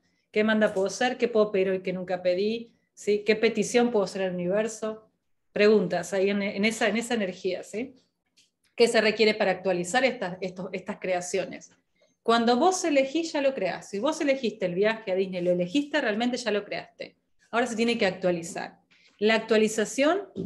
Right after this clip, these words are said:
sería de alguna manera este momento donde vos ves cuánto salen los pasajes, cómo los pago.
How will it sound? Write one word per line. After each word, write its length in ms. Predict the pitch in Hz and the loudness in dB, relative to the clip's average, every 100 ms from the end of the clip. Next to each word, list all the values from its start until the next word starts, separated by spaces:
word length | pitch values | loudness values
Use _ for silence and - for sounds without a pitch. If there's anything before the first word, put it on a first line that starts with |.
| - | -12
sería 320 | - 233 226 254 | -4 0 2 2
de 60 | |
alguna 240 | 240 247 247 | 0 -2 0
manera 440 | 226 214 269 269 | 0 0 0 0
este 240 | - - | -2 -4
momento 300 | 247 240 254 | -2 0 0
donde 180 | 247 220 | 0 2
vos 120 | 233 233 | 2 2
ves 120 | 247 | -2
cuánto 240 | 294 330 | 0 -2
salen 200 | 339 311 | 0 0
los 120 | 285 285 | 0 -2
pasajes, 520 | 220 226 226 220 208 | -4 -4 -6 -6 -8
cómo 200 | 302 320 | -4 -2
los 140 | 311 - | -2 -2
pago. 680 | 226 214 208 202 202 - | 2 2 4 2 -2 -6